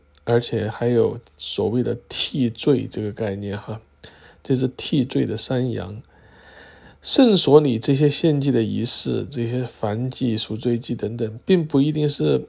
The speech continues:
所有以色列人都能看到，因为他们里三层外三层围满了之后，也没有办法看到这里边哈。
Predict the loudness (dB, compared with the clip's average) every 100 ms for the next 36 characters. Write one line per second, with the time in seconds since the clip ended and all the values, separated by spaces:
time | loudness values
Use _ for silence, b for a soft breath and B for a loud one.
0 | -10 -8 2 4 4 2 -2 -2 -2 -2
1 | -2 -2 -6 -4 -4 -2 -4 -6 -4 -4
2 | -4 -4 -4 -4 -2 -2 -2 -2 0 2
3 | 2 0 -6 -4 -2 0 0 0 -4 -4
4 | -8 -6 -2 -4 -4 -10 _ _ -2 -2
5 | 0 -4 -4 -6 -4 -2 -2 -2 -4 -6
6 | -8 -8 -8 -8